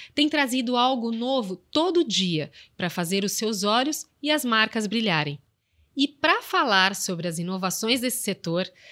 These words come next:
eu convido hoje pra conversa o Alexandre Guerreiro, que é C E O da Eletromídia,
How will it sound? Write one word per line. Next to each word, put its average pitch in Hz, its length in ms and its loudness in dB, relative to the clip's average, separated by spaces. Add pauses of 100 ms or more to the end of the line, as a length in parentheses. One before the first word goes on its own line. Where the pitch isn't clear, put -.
(260)
eu 190 80 -2
convido 233 500 0
hoje 226 220 2
pra 226 180 -4
conversa 180 800 -2
o 185 80 -6
Alexandre 254 500 2
Guerreiro, 196 560 -2 (300)
que - 80 0
é 233 40 0
C 233 200 -2
E 277 80 4
O 302 160 6
da 302 80 2
Eletromídia, 208 720 0